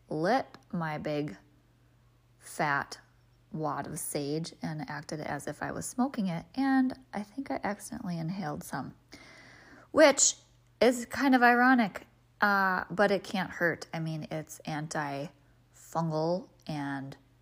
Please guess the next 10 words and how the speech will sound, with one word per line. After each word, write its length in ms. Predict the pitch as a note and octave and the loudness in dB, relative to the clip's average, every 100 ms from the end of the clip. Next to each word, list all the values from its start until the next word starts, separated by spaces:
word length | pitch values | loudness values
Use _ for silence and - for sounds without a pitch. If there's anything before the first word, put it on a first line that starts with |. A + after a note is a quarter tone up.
| - | -10
anti-negativity, 1300 | D#3 C#3+ - C#3 C3+ - D3 - - D#3 D#3+ - G3 | -6 -4 -4 -6 -6 -8 -6 -8 -8 -6 -6 -6 -8
so 420 | - D#3 - G#3 - _ - - - _ - | -4 -4 -2 -6 -10 _ -20 -20 -20 _ -10
I'm 140 | E3 | -6
gonna 160 | F3+ D#3+ | -4 -4
be 140 | D#3+ | -4
happy 320 | F3+ D3+ E3 F#3 | -4 -6 -4 -6
as 120 | E3+ | -4
a 60 | |
motherfucker 580 | F3+ E3 E3 - - - | -4 -4 -6 -10 -12 -12
today. 320 | - - - | -12 -12 -12